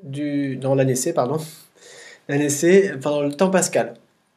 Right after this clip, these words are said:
Donc, euh, comme nous lisons, euh, en semaine tous les jours de suite, ben là, on lit, euh, six dimanches de suite,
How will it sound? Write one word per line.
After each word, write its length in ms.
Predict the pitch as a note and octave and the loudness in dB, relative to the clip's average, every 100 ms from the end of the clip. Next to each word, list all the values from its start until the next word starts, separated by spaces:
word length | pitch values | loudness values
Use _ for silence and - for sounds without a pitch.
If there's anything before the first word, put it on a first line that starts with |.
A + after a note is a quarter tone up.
| _ _ - - - _ | _ _ -20 -20 -20 _
Donc, 340 | B2+ D#3 D#3 D#3 | -2 0 0 2
euh, 180 | C3+ C3 | 2 2
comme 300 | C#3 F#3 F#3 | 4 4 4
nous 100 | E3 | 4
lisons, 560 | D3+ C#3+ D#3 D#3 C#3 | 2 2 2 4 4
euh, 220 | B2+ B2 | 2 2
en 160 | B2 C3 | 0 -4
semaine 400 | C3 D3+ D3 C3+ | -4 -2 -2 -2
tous 100 | D3+ | -2
les 140 | D#3 | -2
jours 160 | C#3+ C#3+ | 0 0
de 40 | |
suite, 220 | C3+ F#3+ F#3+ | 0 -2 0
ben 140 | C#3 | 4
là, 180 | D#3+ F3 | 6 6
on 120 | D3+ | 4
lit, 340 | C#3+ E3 E3 C3+ | 0 -2 0 0
euh, 120 | B2 | -2
six 280 | - G3+ F3+ | -4 -4 -2
dimanches 320 | D#3 C#3+ C3 | -2 0 0
de 80 | B2+ | -2
suite, 480 | - C#3 - - | -4 -8 -10 -12